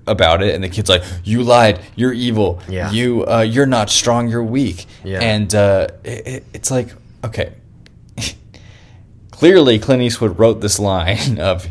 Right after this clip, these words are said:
Speaker 1: "You are no longer strong. You were once strong, and now you are weak."
Speaker 2: <laughs>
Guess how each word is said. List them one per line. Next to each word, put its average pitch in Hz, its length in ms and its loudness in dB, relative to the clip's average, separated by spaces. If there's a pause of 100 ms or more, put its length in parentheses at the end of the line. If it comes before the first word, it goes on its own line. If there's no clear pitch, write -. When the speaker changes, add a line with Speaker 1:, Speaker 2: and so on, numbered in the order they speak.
(140)
Speaker 1:
"You 101 160 0
are 95 100 2
no 92 140 2
longer 87 440 0
strong. 82 500 -4 (180)
You 110 140 0
were 95 120 0
once 95 260 0
strong, 90 300 -2
and 95 120 0
now 95 120 4
you 92 200 2
are 82 120 2
weak." 92 460 -2
Speaker 2:
<laughs> - 40 -16